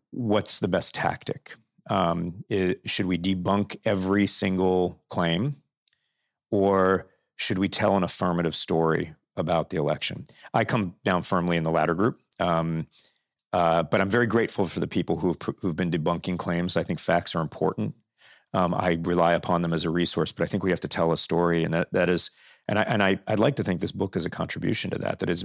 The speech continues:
is, it's, I hope, an important contribution. That's why we wrote it, to tell the story of what our neighbors,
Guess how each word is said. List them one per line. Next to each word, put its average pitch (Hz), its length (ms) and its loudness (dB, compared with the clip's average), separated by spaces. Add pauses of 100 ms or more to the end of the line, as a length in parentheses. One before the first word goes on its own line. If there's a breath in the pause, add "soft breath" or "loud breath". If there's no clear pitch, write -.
is, 87 260 -4
it's, 95 200 -6 (160)
I 87 100 0
hope, 87 260 -2
an 80 40 -6
important - 440 -2
contribution. - 500 -8
That's 80 140 -6
why 90 100 0
we 82 80 0
wrote 87 260 2
it, 82 160 -2 (640 loud breath)
to - 60 -12
tell 104 180 2
the 101 80 2
story 98 360 2
of 85 100 -2
what 90 320 2 (260)
our 90 120 0
neighbors, 90 640 -2